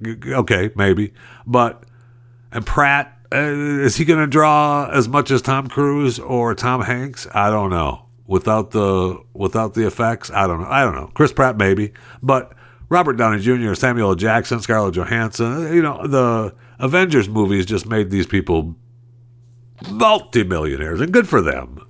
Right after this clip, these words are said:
Good for them. But that doesn't count as a draw,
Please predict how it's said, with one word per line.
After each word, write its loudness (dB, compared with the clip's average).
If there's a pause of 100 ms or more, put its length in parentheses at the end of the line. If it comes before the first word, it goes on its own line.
Good 2
for 4
them. 2
But -2
that 0
doesn't 2
count -2
as 0
a 0
draw, -2